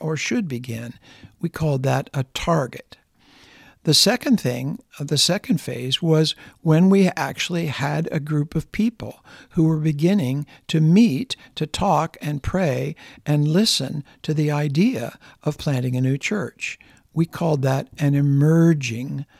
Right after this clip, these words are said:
an emerging fellowship. We would travel anywhere that we were invited to speak, to share, to pray with a group of people that wanted to explore,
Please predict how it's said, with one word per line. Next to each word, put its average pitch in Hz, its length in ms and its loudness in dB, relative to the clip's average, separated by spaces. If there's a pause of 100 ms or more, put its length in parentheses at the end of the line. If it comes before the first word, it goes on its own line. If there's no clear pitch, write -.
(240)
an 143 140 -2
emerging 147 800 2
fellowship. 135 680 -6 (960)
We 170 220 8
would 240 200 2
travel 147 580 -2 (540)
anywhere 170 680 4
that 143 180 2
we 160 160 6
were 165 140 4
invited 135 640 -2 (200)
to 143 100 -2
speak, - 640 2 (380)
to 135 140 -2
share, 151 680 0 (360)
to 147 100 -6
pray 160 580 -2 (420)
with 143 180 0
a 139 60 0
group 147 320 0
of 190 160 0
people - 440 -6 (120)
that 151 260 -4
wanted 156 400 0
to 185 120 0
explore, 147 800 -2